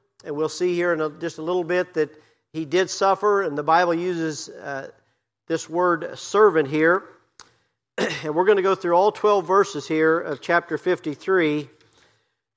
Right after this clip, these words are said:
<clears throat> And I'm gonna read each verse as we, uh, and then we'll, and then we'll talk about each one. Verse one of fifty-three,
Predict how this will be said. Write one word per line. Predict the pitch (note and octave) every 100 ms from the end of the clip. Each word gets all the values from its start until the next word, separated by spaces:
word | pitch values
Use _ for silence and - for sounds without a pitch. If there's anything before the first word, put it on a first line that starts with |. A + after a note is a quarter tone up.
| _
<clears throat> | - A3 D3 A#2 - _ _ _ _ _ _ _ _ _ - _ _ _ _ _ _ -
And | C#3+
I'm | D#3+
gonna | F3 E3
read | D3 F#3 F3
each | F3+ -
verse | D#3 F3+ E3+ D#3 - - - _
as | - D3 B2+
we, | D3 D3+ D3
uh, | C#3 B2+ B2+ _
and | C#3+ C#3
then | D3+
we'll, | D3+ -
and | C#3
then | C#3 D3+
we'll |
talk | D3 E3+ F3
about | D3+ C#3+
each | C#3 C3 -
one. | C#3 C#3 C#3
Verse | D3+ E3+ G#3+
one | - F#3 F3+ D3+
of | C3+
fifty-three, | - F#3 F3 - E3+ D#3+ C#3